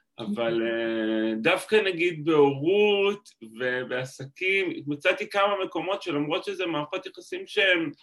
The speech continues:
Speaker 1: יומיומיות, זאת אומרת, במקום עבודה שלך אתה יכול לשבת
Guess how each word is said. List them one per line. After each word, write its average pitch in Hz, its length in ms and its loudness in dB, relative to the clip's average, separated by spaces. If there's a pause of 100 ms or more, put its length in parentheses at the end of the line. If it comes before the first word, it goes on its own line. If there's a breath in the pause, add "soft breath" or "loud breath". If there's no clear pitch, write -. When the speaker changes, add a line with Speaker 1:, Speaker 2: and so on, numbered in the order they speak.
(120)
Speaker 1:
יומיומיות, 175 840 2
זאת - 160 -18
אומרת, 123 260 -6
במקום 117 360 -4
עבודה 151 400 -2
שלך 170 340 -8
אתה 139 160 -6 (400 soft breath)
יכול 170 260 2
לשבת 175 340 -2